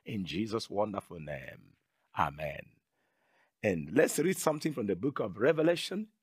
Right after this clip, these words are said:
in chapter thirteen of the book of Revelation. That's the last book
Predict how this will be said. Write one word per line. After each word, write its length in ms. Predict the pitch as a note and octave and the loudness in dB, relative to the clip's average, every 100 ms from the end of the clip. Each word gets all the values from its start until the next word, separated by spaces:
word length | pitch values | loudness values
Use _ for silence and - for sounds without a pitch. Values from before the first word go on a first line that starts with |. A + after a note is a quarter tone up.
| - | -8
in 240 | G2 F2 | -6 -6
chapter 500 | - D#2+ - - F2 - - | 0 0 0 -4 -4 -4 -4
thirteen 760 | F#2 - - G#3 G2 F#2+ B2+ - _ - | -4 -4 -2 0 0 -2 -4 -6 _ -4
of 200 | - G#2+ | 2 2
the 100 | G#2+ | 0
book 420 | F2 A#2 C3 C3 - | -2 0 0 -2 -2
of 160 | A2 G2 | -2 2
Revelation. 640 | G#2+ F2 F2 D#2+ F2 D2+ D2+ _ _ | 2 2 0 -2 -6 -12 -14 _ _
That's 200 | G#2 F2 | 2 2
the 80 | D2+ | 2
last 340 | G2 C#3+ D#3 | 4 4 2
book 240 | C3 C#3 | -2 -4